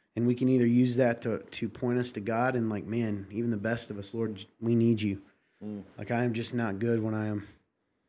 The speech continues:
Speaker 1: reacting out of who I, the old me, selfish and mean and aggressive. Um, I also think that we have to really decide what we believe, ironically, because if the world's telling you don't ever be around each other,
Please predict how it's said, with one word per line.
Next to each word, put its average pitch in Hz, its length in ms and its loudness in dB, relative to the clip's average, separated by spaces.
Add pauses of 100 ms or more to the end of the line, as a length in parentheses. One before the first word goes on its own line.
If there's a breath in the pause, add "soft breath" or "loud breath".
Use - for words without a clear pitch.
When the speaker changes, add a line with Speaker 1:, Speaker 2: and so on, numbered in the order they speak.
(400)
Speaker 1:
reacting 110 480 -2
out 110 80 -2
of 104 100 -8
who 117 180 0
I, 107 320 -2
the 110 120 -2
old 110 240 -2
me, 110 380 -2 (1040)
selfish 110 580 -2
and 104 180 -4
mean 117 320 0
and 101 100 -4
aggressive. 107 580 0 (120)
Um, 104 260 0
I 104 40 0
also 131 300 4
think 123 320 2
that 117 140 4
we 117 140 6
have 117 300 4
to 117 280 4
really 113 260 4
decide 113 340 2
what 113 140 2
we 107 100 0
believe, 107 460 -4
ironically, 131 540 0 (640 soft breath)
because 120 280 -2
if 110 120 -2
the 117 60 0
world's 147 420 4
telling 131 300 2
you 123 80 4
don't 123 200 2
ever 117 180 4
be 117 160 2
around 120 280 2
each 117 220 0
other, 98 300 -4